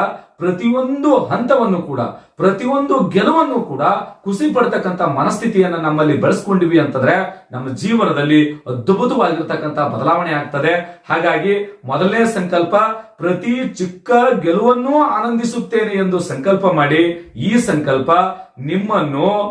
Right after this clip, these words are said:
ಮಾನಸಿಕವಾಗಿ ಬಹುದೊಡ್ಡ ಗೆಲುವಿಗೆ ಪ್ರೇರೇಪಿಸ್ತದೆ ಅಂತ. ಇನ್ನೊಂದು ಎರಡನೇದಾಗಿರ್ತಕ್ಕಂಥ ಸಂಕಲ್ಪ ಅಂತಂದ್ರೆ, ಗೆಲ್ಲಬೇಕಾಗಿರುವುದು ನನ್ನೊಳಗಿನ ಶತ್ರುಗಳನ್ನ ಹೊರತಾಗಿ ಬೇರೆಯವರನ್ನಲ್ಲ ಎಂದು ಸಂಕಲ್ಪ ಮಾಡಿ.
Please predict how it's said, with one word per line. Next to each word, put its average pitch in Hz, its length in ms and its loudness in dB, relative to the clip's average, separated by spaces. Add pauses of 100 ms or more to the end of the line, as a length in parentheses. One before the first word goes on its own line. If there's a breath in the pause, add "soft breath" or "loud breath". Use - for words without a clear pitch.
(200)
ಮಾನಸಿಕವಾಗಿ 170 1300 -2
ಬಹುದೊಡ್ಡ 247 600 2 (140)
ಗೆಲುವಿಗೆ 185 480 2 (300)
ಪ್ರೇರೇಪಿಸ್ತದೆ 135 800 -4
ಅಂತ. 95 260 -6 (480)
ಇನ್ನೊಂದು 220 760 2
ಎರಡನೇದಾಗಿರ್ತಕ್ಕಂಥ 247 1080 0
ಸಂಕಲ್ಪ 214 580 -2
ಅಂತಂದ್ರೆ, 180 840 -2 (260 soft breath)
ಗೆಲ್ಲಬೇಕಾಗಿರುವುದು 233 1500 0
ನನ್ನೊಳಗಿನ 233 720 0 (240)
ಶತ್ರುಗಳನ್ನ 294 680 2
ಹೊರತಾಗಿ 208 1000 -4
ಬೇರೆಯವರನ್ನಲ್ಲ 226 1080 2
ಎಂದು 220 360 4
ಸಂಕಲ್ಪ 165 480 -6
ಮಾಡಿ. 139 380 2